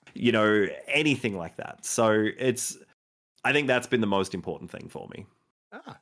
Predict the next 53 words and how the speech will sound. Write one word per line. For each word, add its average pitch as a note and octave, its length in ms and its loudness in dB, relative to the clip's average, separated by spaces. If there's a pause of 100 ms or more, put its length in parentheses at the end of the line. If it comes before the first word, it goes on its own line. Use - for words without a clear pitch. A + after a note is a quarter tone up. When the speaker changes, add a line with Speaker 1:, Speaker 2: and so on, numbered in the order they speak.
Speaker 2:
very F#2 480 -20
cool. F#2+ 320 -12 (500)
So E3+ 160 -2
now F3+ 440 -2 (240)
you C#3 180 -8
do D#3+ 220 -6
do F3 180 -6
so-, D#3+ 200 -4
uh, C#3 380 0
other C#3+ 180 -2
content C#3 340 -8
creation B2 460 -8
on G#2+ 120 -8
YouTube C3+ 640 -4
or G2 140 -6
TikTok. B2 540 -8
Have G#2 100 -12
you, G2+ 140 -8 (160)
you G#2 100 -8
know, G2+ 120 -10
dabbled B2 440 -4
in B2+ 80 -4
that B2+ 180 -6
space C#3+ 400 -8
at D3 80 -10
all? D3+ 260 -8 (600)
Speaker 1:
I C3 80 -10 (120)
have, D#3 520 0 (340)
and B2+ 600 2 (360)
I A#2+ 460 4
constantly - 720 -6
wanna A#2 240 -4
get G#2+ 220 -8
back G#2+ 240 -4
to D3 200 -4
it. - 100 -6 (360)
Speaker 2:
Yeah. A2 160 -4
Speaker 1:
Um, A#2 440 4
I C3+ 120 -2
suppose D#3 500 0
one D3 160 0
of C#3 80 -4
the C3 60 -6
things C3 380 -6
that B2 220 -2
I, A#2+ 80 -8
like, B2 200 -2
I'm C#3+ 160 4
a, A#2 140 2
I B2 120 0
work A#2 240 0
full A2+ 180 -8
time. A2+ 360 -4